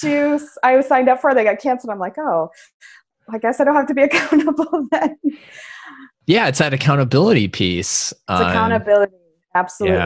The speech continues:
Speaker 2: yeah.
Speaker 1: So I guess speaking, going back to the strategies, like, having races scheduled, um, when I was training for my marathon, I was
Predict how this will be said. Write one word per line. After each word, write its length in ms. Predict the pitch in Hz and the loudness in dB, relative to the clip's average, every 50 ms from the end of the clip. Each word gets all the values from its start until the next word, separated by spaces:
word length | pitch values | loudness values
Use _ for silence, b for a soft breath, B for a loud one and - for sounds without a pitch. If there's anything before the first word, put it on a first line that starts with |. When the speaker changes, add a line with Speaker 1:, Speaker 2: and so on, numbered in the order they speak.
| 165 170 | 0 -2
Speaker 2:
yeah. 40 | 175 - _ | -2 -6 _
Speaker 1:
So 280 | 220 208 214 202 - - _ _ - | -4 -4 -4 -4 -6 -10 _ _ -2
I 80 | 220 | 2
guess 220 | 240 277 277 285 285 | 2 2 2 2 -2
speaking, 360 | - - 294 262 302 262 262 | -2 -2 -2 -2 0 -2 2
going 200 | 233 247 240 240 | 2 2 4 4
back 140 | 240 233 233 | 2 0 0
to 80 | 226 208 | -2 -8
the 60 | 196 | -8
strategies, 560 | 196 - 240 214 220 226 214 196 190 185 185 | -6 -2 0 2 2 2 0 -4 -6 -4 -4
like, 140 | 190 147 - | -6 -6 -6
having 400 | - - 220 214 220 233 226 226 | -6 0 0 2 2 2 0 -2
races 400 | 220 208 196 208 202 - 214 196 | -2 -4 -4 -4 -6 -8 -10 -10
scheduled, 720 | - - 196 185 185 202 196 190 185 185 185 185 185 185 185 - - | -4 -2 -2 -2 0 0 0 2 4 4 4 4 2 0 -2 -8 -6
um, 380 | 185 190 185 180 175 175 170 170 b b b b b b b b b | -4 -2 -2 -2 -4 -6 -8 -12 b b b b b b b b b
when 280 | - 202 226 220 220 226 | -4 0 0 0 2 0
I 60 | 220 | -2
was 120 | 220 220 - | -2 -4 -6
training 220 | - 233 214 214 | -8 -8 -8 -8
for 120 | - 220 | -8 -6
my 100 | 202 185 | -6 -6
marathon, 600 | 185 180 180 196 226 220 - 208 185 175 175 175 - | -4 -4 -4 -4 -6 -6 -4 -4 -2 -2 -2 -4 -4
I 160 | - 165 185 | -6 -4 -2
was 320 | 180 185 180 175 175 - | -2 -2 -2 -4 -6 -10